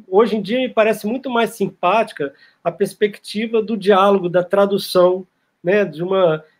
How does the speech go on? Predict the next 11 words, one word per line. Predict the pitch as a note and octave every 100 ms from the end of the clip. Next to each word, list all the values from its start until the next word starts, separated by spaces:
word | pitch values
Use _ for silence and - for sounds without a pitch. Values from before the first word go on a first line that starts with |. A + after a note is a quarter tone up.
| -
é, | D#3+ E3
de | F3
uma | G3+
escuta, | G3+ - A3 A3 A3 A3 A3 - _ _ _ -
né? | F#3+ G3+
Do | F3 G3+
que | G3+ G3 G3 G#3+ G#3 _ _ _
de | E3 F3 F3 D#3 G#3
você | G3 G3+ G3+ G#3 G#3
dizer | G3+ D#3 F#3+ G3+ - _ _ _ _ _ _ -
o | A3+